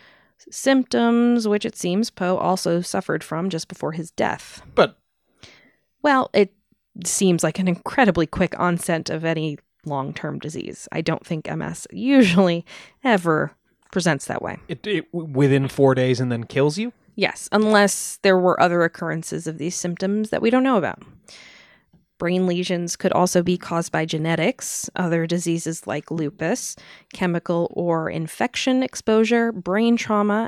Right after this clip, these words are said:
Speaker 1: and, yes, brain tumors.
Speaker 2: Like actual brain cancer.
Speaker 1: Yeah. One more possibility could be a standard flu.
Speaker 2: What?
Speaker 1: Mm-hmm.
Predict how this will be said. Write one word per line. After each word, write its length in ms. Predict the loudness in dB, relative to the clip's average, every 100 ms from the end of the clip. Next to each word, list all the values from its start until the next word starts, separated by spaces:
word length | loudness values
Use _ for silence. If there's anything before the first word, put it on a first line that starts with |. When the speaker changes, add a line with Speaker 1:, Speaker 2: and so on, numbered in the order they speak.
| -4
Speaker 1:
and, 560 | -4 0 0 0 -4 -10 _ _ -12
yes, 540 | -10 -8 -10 -12 -16 _ -6
brain 220 | 0 0
tumors. 460 | 0 -6 -10 -12 -6
Speaker 2:
Like 120 | -2
actual 440 | -2 0 0 0
brain 280 | 0 -2 -2
cancer. 460 | -6 -8 -10 -14 -20 -14
Speaker 1:
Yeah. 180 | -14 -14 _ _ _ _ _ _ _ _ _ _ _
One 200 | -2 2
more 140 | 4 4
possibility 600 | 2 0 0 2 2 0
could 320 | -2 -4 -2
be 220 | -4 -4
a 180 | -2 -4
standard 760 | -6 -4 0 4 6 6 4
flu. 560 | 2 -12 -2 0 0 -4 2
Speaker 2:
What? 260 | 2 2 -14 _ _ _ -14
Speaker 1:
Mm-hmm. 240 | -12 -8